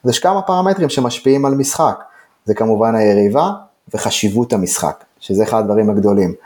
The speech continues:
אז בטח, אה, לעבור, אה, אה, לעבור על הדקות, אני לא זוכר את המשחק הזה, נראה לי עשיתי לו delete בראש, אה, <laughs> מהמקום הזה,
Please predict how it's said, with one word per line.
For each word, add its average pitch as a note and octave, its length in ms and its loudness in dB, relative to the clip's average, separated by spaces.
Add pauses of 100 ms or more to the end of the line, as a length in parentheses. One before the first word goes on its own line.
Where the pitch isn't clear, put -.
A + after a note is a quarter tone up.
(360)
אז G2 380 -2
בטח, A#2+ 380 -2
אה, A#2 300 2
לעבור, A2+ 500 2
אה, A2+ 340 2 (560)
אה, G2 340 2 (520)
לעבור G#2+ 360 0
על B2+ 60 2
הדקות, A#2+ 420 -2
אני G#2 100 -4
לא A#2+ 100 0
זוכר B2 220 -2
את C3 80 -2
המשחק G#2+ 400 -2
הזה, G#2+ 160 -2
נראה A2 160 -2
לי A2+ 60 -2
עשיתי - 260 -4
לו A2 80 4
delete A2 440 0
בראש, A2 540 0 (360)
אה, A#2 200 6 (220)
<laughs> F3+ 280 -2
מהמקום C3 560 0
הזה, A#2 240 2